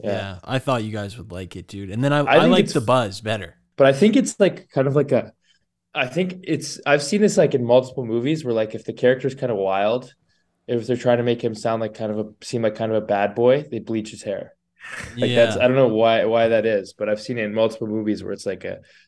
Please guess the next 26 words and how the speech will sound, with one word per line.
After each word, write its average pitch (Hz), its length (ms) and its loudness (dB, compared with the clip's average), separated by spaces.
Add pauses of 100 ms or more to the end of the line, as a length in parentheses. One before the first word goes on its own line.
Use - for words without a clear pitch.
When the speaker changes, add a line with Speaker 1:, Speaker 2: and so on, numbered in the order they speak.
(120)
Speaker 1:
they'll 107 100 -4
have 107 180 2
this 104 160 -6
dark-haired 104 420 0
actor, 98 340 -6
this 98 140 -14
guy 95 140 -8
who's 98 140 -12
naturally 101 300 -12
dark-haired, 98 640 -6 (840)
and 107 80 -6
then, 104 120 0
like, 98 120 -6
oh, 104 120 0
he's, 95 120 -8
like, 104 120 -14
a 98 40 -8
crazy 101 360 -6
rebel. 101 320 0
Let's - 160 -20
bleach 104 220 -10
his - 100 -18
hair. - 280 -12 (200)
It's - 120 -20
always 107 160 -14
bleached. - 440 -20